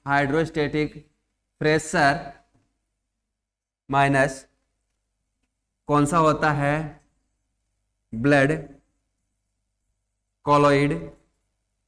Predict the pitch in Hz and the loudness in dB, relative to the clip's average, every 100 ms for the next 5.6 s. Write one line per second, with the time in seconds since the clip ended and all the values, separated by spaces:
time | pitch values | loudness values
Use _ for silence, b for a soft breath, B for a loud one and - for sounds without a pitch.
0 | _ _ _ _ _ _ _ - 123 127 | _ _ _ _ _ _ _ -10 -2 0
1 | 131 160 - _ _ 143 143 143 143 151 | -2 -6 -16 _ _ 0 2 4 2 0
2 | 175 - _ _ _ _ _ _ _ 156 | -4 -12 _ _ _ _ _ _ _ 0
3 | 151 143 151 160 160 151 156 - 151 135 | 2 4 2 0 0 0 -2 -2 -2 -2
4 | 131 98 - _ 107 120 131 165 165 - | -2 -6 -10 _ -6 -2 -2 -4 -10 -20
5 | _ 139 139 139 151 | _ -2 2 2 0